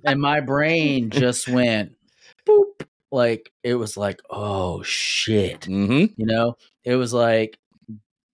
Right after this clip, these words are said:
Speaker 1: "No, there's not gonna be any more, like,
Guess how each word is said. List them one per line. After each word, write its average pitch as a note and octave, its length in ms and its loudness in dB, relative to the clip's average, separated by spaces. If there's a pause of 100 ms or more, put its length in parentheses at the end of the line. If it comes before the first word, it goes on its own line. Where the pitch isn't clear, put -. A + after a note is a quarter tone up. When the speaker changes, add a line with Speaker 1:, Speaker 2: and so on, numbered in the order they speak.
(140)
Speaker 1:
"No, B2+ 440 0
there's A#2 280 -4
not B2 260 0
gonna A#2+ 180 -2
be A2+ 220 -2
any A2 160 0
more, G#2+ 580 0 (600)
like, G#2 500 2